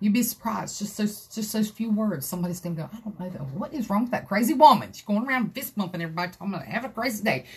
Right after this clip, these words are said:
But they're gonna think about it later. They're gonna be like, "That's the nicest thing that happened to me today." So just keep that in mind. Love somebody. Even if they don't love you, just try and love 'em back. Lord, see through their flaws, okay? And thank you for tolerating mine. Bye, y'all. Have a good night.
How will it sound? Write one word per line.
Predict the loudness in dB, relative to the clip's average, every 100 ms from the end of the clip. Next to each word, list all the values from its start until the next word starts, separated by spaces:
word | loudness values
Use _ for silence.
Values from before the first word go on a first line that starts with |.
| -14
But | 2
they're | 4 6
gonna | 4
think | 2 2
about | 2 2
it |
later. | -4 -4 -6 -10 _ _ -20 _
They're | 4
gonna | 6
be | 6
like, | 2 -4 -8 _ _ _ _ _
"That's | -6 -2
the |
nicest | 0 0 -2 0
thing | 2
that | 2
happened | 0 0
to | -2
me | -2
today." | -4 -4 -6 -8 -16 _
So | -2 0
just | 0 2
keep | 2 4
that | 4
in | 4
mind. | 4 4 0 -2 -16 -20 0
Love | 2 2
somebody. | 2 4 6 4 0 -4 -6
Even | -2 0
if | 0
they | 2
don't | 4 4
love | 6 6
you, | 6 6
just | 2 -2
try | 0 0
and | 0
love | 0
'em | 0
back. | 2 0 -2
Lord, | -4 -4 -2
see | -2
through | -2 -2
their | -2 -2
flaws, | -2 -2 -2 -2 -6
okay? | 0 4 6 6 2 -6 -20 -16 -8
And | -4
thank | 2 2 0
you |
for | -6 -2
tolerating | 0 2 2 0 0
mine. | 0 2 2
Bye, | 4 6 6
y'all. | 6 4
Have | 4 2
a |
good | 4 4
night. | 4 2